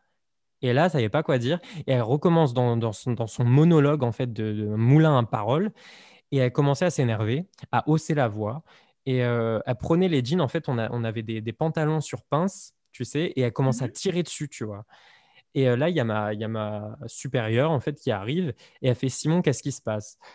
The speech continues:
Speaker 1: Et je lui dis, « Bah, écoute, euh, je suis avec cette cliente. » Euh, en fait, elle entendait qu'elle haussait la voix. Du coup, elle lui dit, « Madame, par contre, vous allez baisser d'un ton et tout. » Genre, elle était vraiment vénère. Elle, elle a pas le time. Et, euh, du coup, je fais, « Non, mais t'inquiète, ça se passe bien et tout, tranquille. »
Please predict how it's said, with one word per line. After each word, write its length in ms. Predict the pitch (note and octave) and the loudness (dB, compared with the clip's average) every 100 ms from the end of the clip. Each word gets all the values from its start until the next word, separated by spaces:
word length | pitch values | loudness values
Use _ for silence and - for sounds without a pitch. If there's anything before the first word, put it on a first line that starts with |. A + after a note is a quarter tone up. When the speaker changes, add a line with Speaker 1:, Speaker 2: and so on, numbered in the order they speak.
| _ _ - | _ _ -8
Speaker 1:
Et 240 | A#2 A2 | -6 -6
je 60 | G#2+ | -6
lui 60 | A2+ | -8
dis, « 100 | A2+ | -6
Bah, 80 | A2 | -6
écoute, 400 | G#2 - E3+ A#2+ | -6 -8 -6 -4
euh, 60 | G#2+ | -4
je 60 | |
suis 80 | - | -2
avec 140 | E3+ | -4
cette 180 | D3+ B2 | -4 -8
cliente. » 500 | - A#2 B2 E3 D#3+ | -6 -2 0 0 0
Euh, 500 | A#2 G#2+ G#2 G2+ G2+ | -2 -2 -2 -4 -6
en 100 | G#2+ | -4
fait, 200 | G#2+ E3 - | -2 0 0
elle 120 | A#2 | 2
entendait 300 | B2+ C3 C3+ | 0 0 -2
qu'elle 180 | C#3 A#2 | -2 -4
haussait 200 | A#2 - | -4 -4
la 100 | A2 | -4
voix. 140 | A2 D3+ | -2 -2
Du 100 | B2+ | -2
coup, 160 | E3 | -2
elle 100 | B2 | -2
lui 80 | G#2+ | -4
dit, « 120 | G#2 | -4
Madame, 240 | A#2 B2 C#3 | -2 0 -2
par 100 | A#2+ | -2
contre, 140 | C#3+ | -2
vous 60 | A#2 | -2
allez 100 | G#2 | -4
baisser 320 | G2+ D3+ D3+ | -2 -2 0
d'un 160 | C3+ B2+ | 0 0
ton 180 | C#3 C3 | 0 -2
et 80 | |
tout. » 220 | A#2+ D3 C#3+ | -2 -6 -4
Genre, 160 | A2+ | -6
elle 100 | F#2+ | -8
était 140 | G2 A2 | -12 -10
vraiment 300 | A2 C3+ C#3+ | -4 -2 -2
vénère. 300 | A#2 A#2+ C#3 | -2 -4 -2
Elle, 100 | C#3 | 0
elle 120 | A#2 | -2
a 60 | G2+ | -2
pas 120 | C3+ | -6
le 60 | A#2+ | -4
time. 260 | A2+ B2 C3+ - - - A#2 - | -4 -4 -6 -14 -20 -20 -18 -10
Et, 200 | A#2+ A#2 | -6 -4
euh, 440 | A#2 A2+ A#2 A#2 | -4 -2 -2 -4
du 140 | G#2+ A2 | -6 -10
coup, 120 | E3 | -10
je 100 | - | -6
fais, « 100 | B2 | -2
Non, 120 | D3 | 0
mais 100 | D3+ | 0
t'inquiète, 340 | C#3+ C3 D3+ | -2 -2 -4
ça 80 | - | -4
se 80 | - | -8
passe 200 | A#2+ A2 | -8 -6
bien 160 | A#2 C3 | -4 -2
et 120 | A#2 | -4
tout, 120 | C3 | -6
tranquille. » 560 | - A#2 - C#3 C3+ | -4 -6 -4 -6 -4